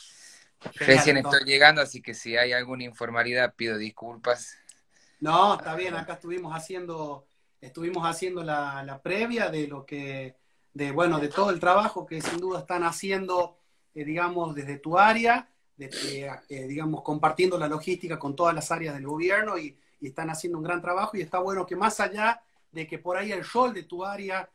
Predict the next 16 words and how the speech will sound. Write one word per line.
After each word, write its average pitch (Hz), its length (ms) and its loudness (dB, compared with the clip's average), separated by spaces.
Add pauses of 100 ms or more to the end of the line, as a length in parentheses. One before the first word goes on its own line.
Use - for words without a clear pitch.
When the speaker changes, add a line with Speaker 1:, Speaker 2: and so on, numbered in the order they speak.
(220)
Speaker 1:
era, 170 460 -4
era 180 320 -8
desde 147 300 -10
otro, 165 560 -6 (240)
desde 143 260 -8
otro 165 380 -2
ámbito, 214 680 2
de, 147 320 -10 (180)
de, 143 300 -10
de, 139 160 -10
de, 135 180 -10
de 139 300 -6
pro-, 147 340 -2
de, 139 240 -6
digamos, 143 500 -2
de, 135 220 -6